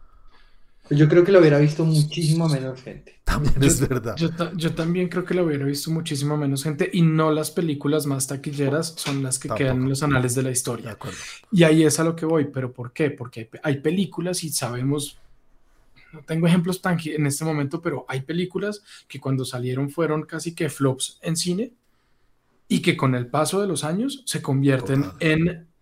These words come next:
Speaker 3: eh, clásicos, se
Speaker 1: Sí,
Speaker 3: convierten
Speaker 1: de culto.
Speaker 3: en, en, en, en
Speaker 2: Películas de culto.
Speaker 3: en culto y en, eh, y en clases de, de, de, de cine.
Speaker 2: Ujú.
Speaker 1: Pero el ci-, a mí me parece que el cine de culto es un tema muy de la cultura popular.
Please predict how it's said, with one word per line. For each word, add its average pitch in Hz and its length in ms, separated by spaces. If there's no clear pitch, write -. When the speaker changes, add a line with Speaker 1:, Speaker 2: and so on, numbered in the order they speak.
Speaker 3:
eh, 127 500
clásicos, 170 580
se 156 80
Speaker 1:
Sí, - 60
Speaker 3:
convierten 135 540
Speaker 1:
de 139 80
culto. 143 240
Speaker 3:
en, 143 200
en, - 0
en, 143 220
en 135 60
Speaker 2:
Películas 131 360
de 120 80
culto. - 360
Speaker 3:
en 156 160
culto 226 600
y 170 200
en, 147 220
eh, 139 500
y 147 140
en 143 140
clases 165 560
de, 135 960
de, 139 160
de, 139 300
de 139 160
cine. 226 400
Speaker 2:
Ujú. 107 300
Speaker 1:
Pero 139 240
el 123 80
ci-, 139 220
a 143 120
mí 147 100
me 170 140
parece 165 300
que 170 80
el 160 80
cine 131 240
de 139 100
culto 123 280
es 120 80
un 131 120
tema 127 240
muy 127 340
de 131 120
la 131 180
cultura 117 420
popular. - 460